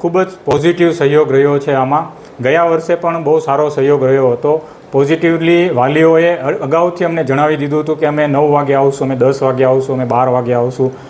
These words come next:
એટલે અમારા જે અલગ અલગ વાલીઓ જે અલગ અલગ બોર્ડમાં છે બધાએ બધા શિક્ષકોને અથવા પ્રિન્સિપાલોને સામેથી ફોન કરીને જણાવી દીધું હતું કે અમે લોકો અમારા સ-, આ સમયમાં અમે પહોંચી જશું અને ખાસો એવો સપોર્ટ રહ્યો હતો.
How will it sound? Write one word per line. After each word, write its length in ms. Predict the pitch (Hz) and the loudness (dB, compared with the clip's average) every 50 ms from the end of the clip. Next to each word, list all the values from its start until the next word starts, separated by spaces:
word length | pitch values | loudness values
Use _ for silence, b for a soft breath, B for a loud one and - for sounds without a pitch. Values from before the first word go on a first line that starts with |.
| B B B - | B B B -4
એટલે 160 | 135 151 160 | -2 -2 -2
અમારા 300 | - 127 143 160 170 175 | -2 0 0 0 0 0
જે 120 | 165 175 | 0 0
અલગ 260 | 156 156 160 170 160 | 0 0 0 0 0
અલગ 200 | 170 170 170 156 | 0 0 0 0
વાલીઓ 480 | 151 135 135 143 151 156 160 160 160 160 | 0 0 0 0 0 2 2 4 2 2
જે 160 | 143 151 156 | 2 2 2
અલગ 240 | 151 147 139 151 147 | 2 2 0 -2 -2
અલગ 160 | 151 156 151 | -2 -4 -2
બોર્ડમાં 400 | 131 135 139 147 151 156 156 151 | -2 -2 -2 0 0 0 -2 0
છે 240 | 151 160 143 120 104 B B B B B B - - | 0 -2 -2 -2 -4 B B B B B B -6 -4
બધાએ 320 | 131 135 143 160 165 165 | -4 0 0 0 0 0
બધા 300 | 147 143 139 131 156 156 | 0 -2 -2 0 0 0
શિક્ષકોને 720 | 156 - 151 143 - - 165 165 170 160 160 160 170 160 | 0 -2 -8 -8 -2 -2 -2 0 0 -2 0 0 0 0
અથવા 220 | 156 143 151 - 156 | 0 0 0 -2 -2
પ્રિન્સિપાલોને 720 | - - 143 151 147 151 165 - 160 151 147 156 160 160 | -2 -2 -6 -6 -4 -6 -4 0 0 0 0 0 0 -2
સામેથી 420 | 151 - 135 135 151 160 156 180 165 | -2 0 -2 0 0 0 0 -2 -4
ફોન 260 | 143 - 147 147 147 | -2 -2 -2 -2 -2
કરીને 300 | 139 139 143 143 143 139 | -2 -2 -2 0 -2 0
જણાવી 300 | 123 123 127 131 131 131 | 0 0 0 2 0 0
દીધું 240 | 123 123 117 131 127 | 0 0 -2 -2 -2
હતું 200 | 123 135 139 135 | 0 -2 -2 0
કે 80 | 170 | 0
અમે 200 | 151 131 123 143 | 0 0 0 2
લોકો 380 | 139 131 127 - 160 190 208 B B B B B B B B | 0 0 0 0 0 -2 -2 B B B B B B B B
અમારા 240 | 127 135 151 156 160 160 | -2 0 2 2 0 0
સ-, 100 | 156 147 | -2 -4
આ 260 | 151 - 123 147 160 | -4 -2 0 -2 -2
સમયમાં 440 | 160 - 151 147 147 147 147 139 131 | -2 -2 -2 -2 -2 0 0 0 0
અમે 220 | 135 151 180 190 - - | 0 -2 -4 -4 -2 0
પહોંચી 280 | 156 160 156 170 147 | 0 0 2 0 -2
જશું 380 | 123 123 120 117 - 107 104 - | 0 0 0 0 -2 -8 -10 -6
અને 120 | 120 131 | -6 -6
ખાસો 340 | 123 - - 151 - - 185 | -4 -2 -4 -4 -2 2 2
એવો 300 | 170 165 156 156 165 165 | 4 4 4 4 2 0
સપોર્ટ 340 | 156 - 139 - 156 139 127 | -2 -6 -4 -4 -4 -4 -2
રહ્યો 260 | 127 127 123 117 110 | -2 -2 -2 -2 -4
હતો. 260 | 107 101 - 101 107 | -6 -10 -12 -16 -16